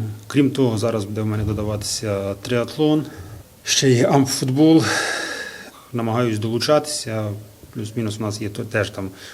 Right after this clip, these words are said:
у Вінниці певна своя там згуртована така команда по ветеранах, що ми їздимо, Вінницькі титани, е, і ми намагаємося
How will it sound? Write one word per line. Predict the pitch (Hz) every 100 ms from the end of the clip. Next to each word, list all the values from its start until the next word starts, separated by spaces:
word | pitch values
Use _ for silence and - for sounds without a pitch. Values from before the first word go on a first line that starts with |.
| -
у | 120
Вінниці | 110 104 107
певна | 113 107 104 101
своя | - - 98 87
там | - - 131 131 - - - - - - _ _
згуртована | 135 107 127 131 117 113
така | 107 107
команда | 131 139 127
по | 117
ветеранах, | 113 113 113 107
що | - 110
ми | 110
їздимо, | 110 104 107 101 104 123
Вінницькі | 110 104 - 104
титани, | 104 110 107 104 101
е, | 101 104 98 95 104 107
і | 104 104 92 95 104 - - - - - - - - - - -
ми | 113 104
намагаємося | 101 101 107 98 104